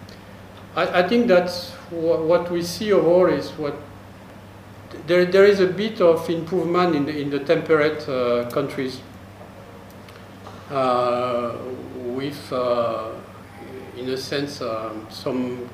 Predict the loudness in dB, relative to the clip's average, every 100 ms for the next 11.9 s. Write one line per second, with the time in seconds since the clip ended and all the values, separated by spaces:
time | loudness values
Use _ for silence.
0 | -14 2 6 6 6 0 -2 0 2 0
1 | -2 -10 -16 -20 -20 -20 -16 -4 -2 2
2 | 4 4 4 2 2 0 0 -2 -2 -4
3 | -6 -4 0 2 2 2 0 0 -2 -2
4 | -4 -2 -2 -4 -6 -8 -12 -18 -20 -20
5 | -20 -16 -16 -16 -18 -20 -20 -20 -20 -20
6 | -12 -8 -8 0 -2 0 4 6 6 6
7 | 6 6 2 -2 -2 -6 -6 -8 -8 -8
8 | -2 0 4 4 4 4 4 4 0 -4
9 | -12 -16 -18 -12 -10 -6 -2 0 0 -2
10 | -4 -4 -4 -2 -2 -4 -2 -2 -2 -4
11 | -4 -6 -12 -12 -14 -14 -10 -8